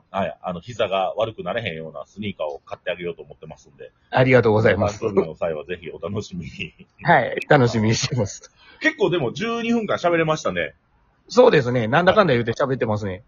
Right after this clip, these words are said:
Speaker 1: はい。はい。なんか、いろいろはたぼさんの、あの、こと聞けてよかったです。
Speaker 2: ありがとうございます。
Speaker 1: はい。まあ、ちょっとね、あの、二月あれですけど、あの、二十日過ぎに、マンボウは一応終わるんですよね、これ。
Speaker 2: はい、そうですね。
Speaker 1: ね。また、公にもみんなでまた飲みたいですね。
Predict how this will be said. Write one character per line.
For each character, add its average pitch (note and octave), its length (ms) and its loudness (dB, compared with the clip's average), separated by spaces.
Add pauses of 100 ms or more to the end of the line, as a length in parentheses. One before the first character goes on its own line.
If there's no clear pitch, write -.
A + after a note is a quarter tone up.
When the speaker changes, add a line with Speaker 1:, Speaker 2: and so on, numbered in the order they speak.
Speaker 1:
は F2+ 120 -2
い。 - 20 -2
は D#2+ 140 -4
い。 - 40 -20 (320)
な C3+ 60 -12
ん A#2+ 40 -8
か、 A2+ 60 0
い A#2+ 60 0
ろ C3+ 80 0
い - 20 0
ろ A2+ 60 0
は G2+ 80 -12
た G#2+ 80 0
ぼ B2+ 140 -4
さ G#2+ 100 -4
ん F#2 80 -6
の、 E2 320 -4
あ E2 60 -6
の、 D#2+ 400 -8 (200)
こ - 120 -12
と - 60 -14
聞 G2+ 120 -16
け F#2+ 100 -6
て E2 60 -12
よ F2 80 -6
か G2 120 -4
っ - 60 -14
た - 60 -20
で C#2 100 -18
す。 - 200 -20 (180)
Speaker 2:
あ C#3+ 100 6
り D3+ 100 6
が B2+ 80 6
と A2 80 4
う - 20 4
ご G#2 80 2
ざ G2+ 80 4
い F#2+ 40 0
ま F#2 140 -2
す。 G2 120 -14 (200)
Speaker 1:
は D2 160 -12
い。 C2+ 60 -20 (480)
ま C3 140 -8
あ、 B2+ 40 -12
ち D#3+ 100 -14
ょ - 20 -12
っ - 20 -18
と A#2+ 140 -8
ね、 B2+ 120 -2
あ F#2 180 -4
の、 G#2+ 180 -4
二 C3 120 -6
月 A2 300 -4
あ F2+ 180 -2
れ G2 100 -6
で G2 120 -6
す - 120 -16
け F#2+ 100 -6
ど、 E2 260 -6 (460)
あ E2 200 -2
の、 D#2+ 400 -12 (160)
二 C#3 120 -10
十 - 140 -16
日 C3+ 240 -6 (120)
過 C3+ 60 -20
ぎ G#2+ 140 -6
に、 D#2+ 220 -14 (200)
マ A#2 120 -2
ン A2+ 60 -4
ボ E2+ 80 -6
ウ - 40 -4
は E2+ 60 -4
一 G#2 120 -8
応 G2+ 40 -2
終 F#2+ 80 0
わ F#2 80 0
る F#2 80 -8
ん - 20 -14
で - 80 -18
す - 80 -20
よ F2+ 60 -14
ね、 G#3 120 -6
こ F2 140 -8
れ。 C#2+ 120 -8 (180)
Speaker 2:
は D#3 260 2
い、 A#2 80 0
そ C#3+ 120 2
う - 40 2
で G#2 80 -2
す G2 80 -6
ね。 G2 260 -2 (160)
Speaker 1:
ね。 G#2 180 -12 (100)
ま G#2 100 -6
た、 E2+ 240 -4
公 G2+ 400 -2
に F#2+ 100 -8
も D#2+ 160 -12
み F2+ 120 -12
ん - 20 -10
な F2 80 -10
で E2 60 -14
ま F2+ 100 -12
た E2+ 180 -12
飲 F2+ 60 -10
み F#2+ 60 -10
た D#2+ 120 -4
い D2+ 40 -6
で - 80 -18
す - 120 -20
ね。 - 80 -16